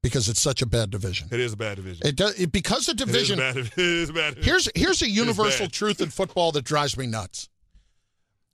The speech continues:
Speaker 1: Because everybody else is bad doesn't mean you're better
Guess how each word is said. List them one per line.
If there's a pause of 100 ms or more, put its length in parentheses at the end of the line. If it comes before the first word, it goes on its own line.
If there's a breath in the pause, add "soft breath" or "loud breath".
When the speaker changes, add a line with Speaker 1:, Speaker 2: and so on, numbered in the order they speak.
(300)
Speaker 1:
Because
everybody
else
is
bad (540)
doesn't
mean
you're
better